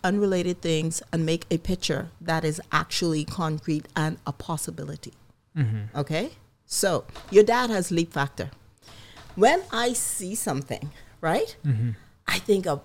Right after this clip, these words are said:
Speaker 1: all the possibilities that could come out of that. You know what I mean? So many people can't.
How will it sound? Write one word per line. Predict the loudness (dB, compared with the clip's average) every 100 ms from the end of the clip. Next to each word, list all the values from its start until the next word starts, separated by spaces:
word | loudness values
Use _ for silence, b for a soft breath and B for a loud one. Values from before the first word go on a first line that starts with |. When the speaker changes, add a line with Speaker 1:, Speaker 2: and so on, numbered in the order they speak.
| -4
Speaker 1:
all | 0 2 2 0
the | -2
possibilities | -2 -4 -2 0 0 0 0 -4 -6 -4
that | -6 -6
could | -12
come | -4 -4
out | -2 -6
of | -10
that. | -14 -14 -18 -20 -20 _ -6
You | 0
know | 2
what | 2
I |
mean? | 2 -2 -4 B B
So | 2 4 4
many | 2 0 0
people | -2 0 0 0 -4 -12 _ _ _
can't. | -8 -6 -6 -10 -20